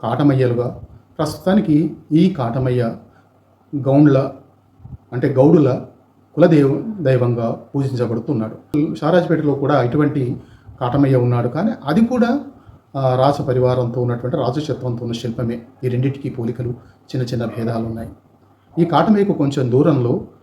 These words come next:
ఆ, తోవ వెంట పడి ఉన్నటువంటి ఒక రాతి, ఆ, స్తంభ ఫలకం లాంటిది, దాని మీద ఏడు అశ్వాలు, సప్తాశ్వాలను చెక్కినటువంటిది, అది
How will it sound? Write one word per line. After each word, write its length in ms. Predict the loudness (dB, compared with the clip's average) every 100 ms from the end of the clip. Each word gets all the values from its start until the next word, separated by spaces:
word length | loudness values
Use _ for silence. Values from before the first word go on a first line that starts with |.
| _ _ _ -10
ఆ, 40 |
తోవ 280 | 2 6 6
వెంట 240 | 4 2
పడి 220 | -2 0 2
ఉన్నటువంటి 840 | 2 2 0 -2 0 -2 -2 -6 -12 _ _ _ -12
ఒక 140 | -6 0 2 2 2 2
రాతి, 520 | 2 2 0 0 -6 -14 -20 _ _ _ -10
ఆ, 280 | -6 -6 -8
స్తంభ 540 | -12 _ -4 0 0
ఫలకం 400 | 0 -2 -4 -4
లాంటిది, 400 | -4 -4 -4 -6 -8 -14 -16 -18 _ -6
దాని 180 | 0 4
మీద 380 | 6 6 6 4 -6 -14 -20 -20 _ -6 6
ఏడు 440 | 8 10 6 2 -4
అశ్వాలు, 500 | -4 2 2 2 -4 -4
సప్తాశ్వాలను 760 | -2 0 2 0 2 2 2
చెక్కినటువంటిది, 800 | -2 -4 -6 -6 -6 -8 -8 -10 -10 -20 _ _ -6
అది 260 | -4 -4